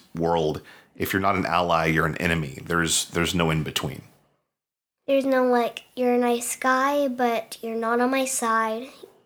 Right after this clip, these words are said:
Speaker 2: You're still a good person,
Speaker 1: Right.
Speaker 2: though."
Speaker 1: He, he only wants friends and enemies. And his judgment of the people that Harry has made friends with is based on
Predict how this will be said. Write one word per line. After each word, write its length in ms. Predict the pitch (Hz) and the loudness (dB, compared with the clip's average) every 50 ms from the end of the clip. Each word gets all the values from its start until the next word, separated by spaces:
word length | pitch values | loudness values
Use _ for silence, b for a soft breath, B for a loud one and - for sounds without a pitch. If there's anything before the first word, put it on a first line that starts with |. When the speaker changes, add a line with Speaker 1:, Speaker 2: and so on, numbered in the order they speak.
| _ - | _ 0
Speaker 2:
You're 220 | 247 240 233 240 | 2 2 2 0
still 400 | 240 - - - - 254 240 233 226 | -4 -4 -6 -2 0 2 2 4 2
a 60 | 220 | 0
good 240 | 220 220 214 214 - | 0 -2 -4 -4 -6
person, 500 | - 226 185 - - - - 202 190 - 95 | -8 -8 -8 -8 -10 -8 -8 -6 -2 0 2
Speaker 1:
Right. 160 | 90 80 80 | 2 2 2
Speaker 2:
though." 80 | 82 80 | 0 -2
Speaker 1:
He, 240 | - 95 95 92 85 | -2 0 0 0 2
he 180 | 104 107 104 | 2 2 2
only 160 | 120 127 127 | 2 2 2
wants 220 | 120 120 113 107 - | 2 0 -2 -2 -2
friends 260 | - - 104 98 85 85 | -2 0 0 0 0 0
and 80 | 78 | -2
enemies. 420 | 73 78 76 73 71 73 76 - - - | -2 -2 -2 -4 -4 -4 -4 -4 -4 -2
And 420 | 95 90 87 85 85 82 78 B B B B B B B B B _ | 0 0 2 2 2 0 -2 B B B B B B B B B _
his 220 | - 123 104 - | -4 -2 -2 -2
judgment 720 | - - - - 160 175 180 160 - 120 101 90 - - 90 | -4 -4 -2 0 0 0 0 0 2 2 2 0 0 0 -2
of 160 | 87 85 92 | -2 -2 -2
the 80 | 92 | -4
people 380 | - - - 92 85 - 85 82 | -4 -2 -2 -2 -2 0 0 0
that 160 | 78 80 - | 0 -2 -2
Harry 260 | 95 92 87 87 85 | 0 0 0 2 0
has 140 | 87 90 - | 0 -2 0
made 200 | - 80 80 - | 0 -2 -2 -2
friends 360 | - - 92 90 87 82 80 | -2 -2 0 0 0 0 0
with 340 | 80 78 76 73 - - - b b b b b b b b b _ _ | 0 0 0 -2 -4 -8 -12 b b b b b b b b b _ _
is 160 | 98 92 85 85 | -2 -2 -2 0
based 380 | - 98 92 87 - - - 95 | 0 0 0 2 0 0 0 2
on 540 | 87 85 82 80 80 78 76 76 76 76 | 2 4 4 2 2 0 0 -4 -6 -8